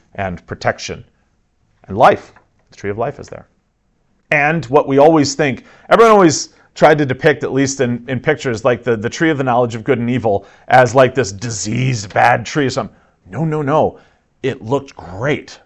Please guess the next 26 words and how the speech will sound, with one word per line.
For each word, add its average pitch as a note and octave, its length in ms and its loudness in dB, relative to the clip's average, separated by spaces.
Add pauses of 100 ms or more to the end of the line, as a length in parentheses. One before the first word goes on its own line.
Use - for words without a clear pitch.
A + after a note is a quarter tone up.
You F#2+ 100 -10
know A#2+ 120 -2
why? D3+ 440 4 (840)
Because G#2+ 340 -6 (140)
that C#3 320 2
is G2 100 -10
an G#2+ 60 -10
attribute G2 420 -10
of A2 100 -14
God. C3 300 -8 (2500)
And E2+ 320 -10
we G2+ 80 -10 (160)
took F3+ 160 -6
it, - 180 -12 (200)
and E2+ 180 -16
we - 60 -14
couldn't G2 240 -10
bear E2+ 180 -8
it. - 140 -14 (360)
So C3 320 2 (140)
inside F3+ 480 0
the D3 60 -6
garden, C#3 480 0
there C#3+ 100 -4
was C#3 160 -8
nothing D3+ 500 -6